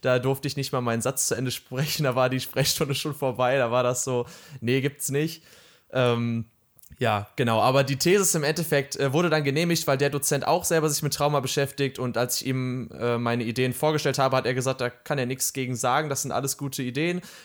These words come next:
Wir haben dann auch mehrmals Rücksprache gehalten. Er war selber auch, ähm, also er hat Interesse gezeigt und hat mir immer Tipps gegeben, wie ich's vielleicht ein bisschen besser und genauer machen kann. Und, ähm, so ist das dann entstanden.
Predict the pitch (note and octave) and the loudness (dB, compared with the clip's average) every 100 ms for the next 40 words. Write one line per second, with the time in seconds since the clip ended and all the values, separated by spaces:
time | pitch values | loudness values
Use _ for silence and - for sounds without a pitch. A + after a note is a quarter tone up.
0 | - C3 D3 C3+ B2+ C#3+ D#3 C#3 E3 D#3+ | -2 0 2 0 0 2 2 2 -2 0
1 | D3 C#3+ C3 C3 C3+ B2+ B2 B2 B2+ C3 | 0 0 2 4 4 2 0 0 2 2
2 | D3 C#3 C3 B2+ C3 - - B2+ B2 A#2+ | 2 4 4 4 0 -4 -2 0 0 -4
3 | A#2 _ - A#2+ A#2+ A2 B2+ C#3 C#3+ G3 | -8 _ -4 -2 0 0 0 -2 0 2
4 | - C#3+ - D#3 C#3 C#3+ C#3 C3+ C3 D3+ | 0 0 2 2 2 -2 -2 -2 -2 -2
5 | - C3+ C3+ C3 B2+ B2+ B2 B2+ - B2+ | -4 -2 -4 -2 -2 -4 -4 -4 -4 -2
6 | C#3 D3 B2+ B2 B2+ C3+ B2+ - B2+ C3 | -2 -2 -4 -2 0 0 -2 -6 -6 -4
7 | B2+ - - - - - _ A#2+ A#2+ A#2 | -4 -10 -18 -20 -20 -20 _ 2 2 0
8 | - A2+ A2+ A2+ A2 - C3 C3+ C3 B2+ | -2 0 0 -2 -6 -2 0 2 0 0
9 | A2 A#2 - D#3+ D#3+ D#3+ | -2 -2 0 0 -2 -4